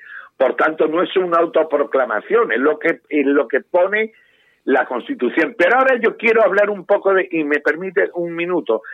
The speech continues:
de la estupidez de nuestro gobierno de Pedro Sánchez. A ver, que alguien me explique esto porque yo no lo logro entender. Dice que en ocho días,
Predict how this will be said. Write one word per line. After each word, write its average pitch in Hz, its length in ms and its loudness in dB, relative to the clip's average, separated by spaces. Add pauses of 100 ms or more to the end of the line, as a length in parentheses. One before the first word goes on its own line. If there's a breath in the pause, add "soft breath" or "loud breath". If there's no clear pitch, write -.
(240 loud breath)
de 185 180 2
la 190 100 4
estupidez 165 840 0
de 160 120 2
nuestro 147 460 0
gobierno 156 800 0 (360 loud breath)
de 127 140 0
Pedro 117 380 0
Sánchez. - 420 -4
A 147 40 0
ver, 165 200 2
que 226 100 -2
alguien 233 460 0
me 165 120 0
explique 175 540 -2
esto - 240 -2
porque 131 240 -2
yo 135 140 0
no 143 140 -2
lo 123 160 2
logro 107 340 2
entender. 95 540 -6 (680 soft breath)
Dice 240 560 0
que 190 100 0
en 185 120 -2
ocho 214 380 2
días, 214 420 0